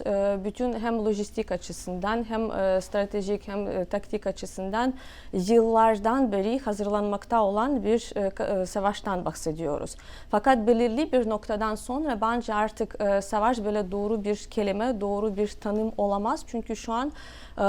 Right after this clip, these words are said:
Ukrayna vatandaşlarının toplu katliamından bahsediyoruz. E, bildiğiniz üzere Kiev'in yakınlarında bulunan Bucha, Gostomel, İrpin, e, gibi bazı küçük şehirlerden, e, Rus, e,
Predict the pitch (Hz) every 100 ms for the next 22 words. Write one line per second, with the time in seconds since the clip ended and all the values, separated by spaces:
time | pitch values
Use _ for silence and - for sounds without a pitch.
0 | 196 202 208 226 254 277 202 196 202 202
1 | 208 - - 202 220 269 254 208 240 240
2 | 185 - 202 202 196 202 202 208 220 185
3 | 180 - 175 165 165 156 202 247 - 214
4 | 196 190 185 185 185 185 196 190 214 240
5 | 233 196 196 202 240 - 214 208 233 214
6 | 208 214 202 196 190 196 214 190 180 180
7 | 190 196 202 - - 175 202 214 - 196
8 | 190 - - 190 196 - 208 196 180 185
9 | 208 - - - - 214 208 240 233 240
10 | - 190 185 180 196 214 233 - 190 220
11 | 220 208 202 196 - 247 - 208 - 196
12 | 190 170 175 175 226 254 262 208 190 190
13 | 196 220 220 - -